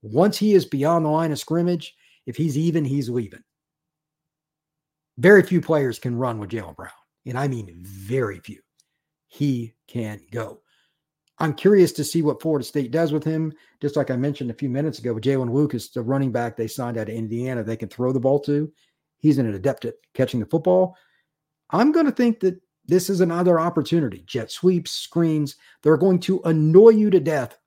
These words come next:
with the mundane. You might tackle him the first time. You might tackle him the second time. You might have two catches for five yards. Then you look at the stat line at the end of the game, he has three catches for sixty.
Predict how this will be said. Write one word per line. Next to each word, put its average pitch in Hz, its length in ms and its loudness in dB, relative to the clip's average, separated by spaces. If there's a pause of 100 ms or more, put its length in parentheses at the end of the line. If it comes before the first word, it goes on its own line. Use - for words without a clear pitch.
(120)
with 127 200 -6
the 127 80 0
mundane. 113 680 -6 (720)
You 120 100 -4
might 135 180 -2
tackle 147 320 2
him 147 80 0
the 147 60 -2
first 131 260 -2
time. 190 360 -4 (120)
You 143 140 0
might 240 180 0
tackle 277 320 -2
him 262 100 0
the 240 60 -2
second 311 320 -8
time. - 220 -8 (320)
You 269 80 -4
might 247 120 -2
have 180 140 -4
two 208 120 -2
catches 185 320 -2
for 127 120 -6
five 151 280 -2
yards. - 440 -10 (500)
Then 196 140 4
you 190 100 6
look 202 160 4
at 123 60 -4
the 117 80 -8
stat 165 300 -2
line 151 180 -2
at 117 60 -6
the 127 80 -8
end 156 80 0
of 139 60 -2
the 123 60 -6
game, 143 200 -2
he 127 60 -4
has 110 140 -8
three 165 180 -2
catches 139 360 -2
for 113 140 -10
sixty. - 520 -10